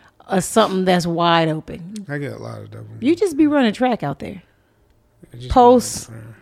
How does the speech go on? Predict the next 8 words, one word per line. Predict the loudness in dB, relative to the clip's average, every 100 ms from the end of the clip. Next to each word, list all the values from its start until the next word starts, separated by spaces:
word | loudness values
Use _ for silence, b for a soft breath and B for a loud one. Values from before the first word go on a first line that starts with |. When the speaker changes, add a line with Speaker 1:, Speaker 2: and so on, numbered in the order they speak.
| _ -8
Speaker 2:
Yeah. | -2 -2 2
Speaker 1:
<laughs> | 4 6 6 4
Nines, | 0 0 -2
double | 2 2 2
moves. | 0 0 0 -2 -4 -12 b b b b b b b b b b -20
Speaker 2:
Yeah. | -20 -20 -20 _ _ _ _ _
Speaker 1:
Anyways, | 2 4 4 4 4 2 -2
um, | 0 4 6 6 2 0 -4